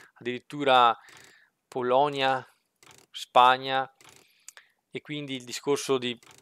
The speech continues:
adesivi come sommessi e accessoristica probabilmente è perché ci sono, mm, discorsi di produzione e o mercati diversi, ma vedetelo voi come una specie appunto di design, quello che vi piace di più.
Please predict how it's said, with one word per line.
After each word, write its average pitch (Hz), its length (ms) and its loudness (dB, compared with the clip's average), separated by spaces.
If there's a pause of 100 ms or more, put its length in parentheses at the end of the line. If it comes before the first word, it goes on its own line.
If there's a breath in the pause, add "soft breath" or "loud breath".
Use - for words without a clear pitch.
(340)
adesivi 123 600 -4
come 127 200 -6
sommessi 131 760 -6
e 131 280 0
accessoristica 135 1120 -2 (440 loud breath)
probabilmente 127 640 -4
è 127 40 0
perché 117 220 -16
ci 117 80 -20
sono, 120 340 -14 (920)
mm, 113 380 -20
discorsi 117 580 -10
di 113 280 -14 (580)
produzione 117 1000 -2 (120)
e 123 240 -6
o 123 200 -8
mercati 110 460 -2
diversi, 101 580 -8 (640 soft breath)
ma 117 120 2
vedetelo 131 480 -4
voi 120 220 -8
come 117 200 -8
una 117 100 -4
specie 113 320 -4
appunto 110 280 -16
di 104 120 -20
design, 110 480 0
quello 107 240 -10
che 104 60 -12
vi 101 60 -14
piace 101 220 -14
di 101 100 -14
più. 127 260 -10